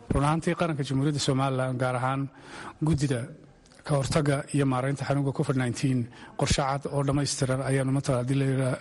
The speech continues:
haddii Ilaahay raalli ka noqdo, aanu u soo bandhigi doonaa guud ahaanba qaranka, gaar ahaan guddiyada gobollada, in fiiro gaara la siiyo, si gaara looga warhayo dadka baahiyaha gaarka ah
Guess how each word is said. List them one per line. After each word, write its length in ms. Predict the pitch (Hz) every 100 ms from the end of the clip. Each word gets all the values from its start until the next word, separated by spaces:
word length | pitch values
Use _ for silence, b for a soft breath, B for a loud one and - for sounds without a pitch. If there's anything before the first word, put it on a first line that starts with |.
| -
haddii 280 | 135 139 139
Ilaahay 260 | 131 139 120
raalli 280 | 127 139
ka 100 | 147 135
noqdo, 240 | 123 131 123 B B B -
aanu 180 | 143
u 60 | 156
soo 160 | - 151
bandhigi 340 | 156 147 139
doonaa 240 | 123 120 123
guud 220 | 127 131
ahaanba 340 | 131 139 135 -
qaranka, 360 | 143 135 143 139 160 151
gaar 180 | 135 123
ahaan 220 | 127 135
guddiyada 360 | 135 127 139 131
gobollada, 400 | 123 120 131 127 127 B B B 156
in 120 | 151
fiiro 340 | - 139 147
gaara 340 | 139 139 131 131
la 120 | 120
siiyo, 360 | - 120 127 131 - B
si 180 | - 147
gaara 260 | 143 131
looga 240 | 131 127 135
warhayo 420 | 131 - 120 123 - B B
dadka 280 | 147 - 135
baahiyaha 440 | 127 120 135 131 127
gaarka 340 | 127 113 127
ah 180 | 120